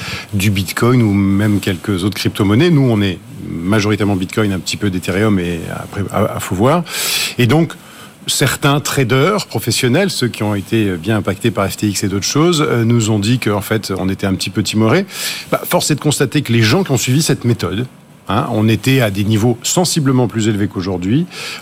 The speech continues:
On était plutôt entre quarante-cinq et cinquante mille dollars. Et bien, aujourd'hui, ce sont des gens qui sont dans une plus-value sensible. Ce sont des gens, les gens qui ont fait ça, qui ont acheté toutes les semaines, sont des gens qui aujourd'hui ont vingt-cinq à trente pour cent de plus-value. Donc, si vous voulez, déjà, euh,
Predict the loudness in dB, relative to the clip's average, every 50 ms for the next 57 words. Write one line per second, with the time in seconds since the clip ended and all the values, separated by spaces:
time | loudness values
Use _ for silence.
0 | -2 0 0 0 2 2 2 2 2 2 0 -4 -4 0 2 2 2 2 2 0
1 | -2 -4 -6 -6 -6 -4 -2 0 0 0 0 0 0 0 0 0 -2 -2 -2 -2
2 | -4 -4 -2 0 0 0 0 0 0 0 2 2 2 0 0 0 -2 -2 0 2
3 | 4 4 4 4 4 2 2 2 2 2 2 2 2 2 0 -2 -2 -4 0 0
4 | 2 2 2 2 2 2 2 0 2 2 2 2 2 2 2 2 0 0 2 2
5 | 0 0 -2 -6 -6 -4 -2 0 0 0 -2 -2 0 0 2 2 2 2 0 0
6 | 0 0 0 0 0 -2 0 -2 -4 -2 -2 -4 -2 -2 -2 0 0 -2 0 0
7 | 0 -2 0 -2 -2 -2 0 0 0 0 0 0 0 0 0 0 0 0 -2 -2
8 | -6 -10 -10 -10 -4 -2 0 2 2 2 2 2 2 2 2 2 0 0 0 0
9 | 0 0 -2 -2 0 0 0 0 2 0 2 2 0 -2 -6 -12 -14 -12 -8 -6
10 | -6 -6 -4 -2 0 2 2 2 4 4 4 4 4 2 2 2 2 2 2 2
11 | 0 -4 -6 -4 -4 -2 -2 -4 -4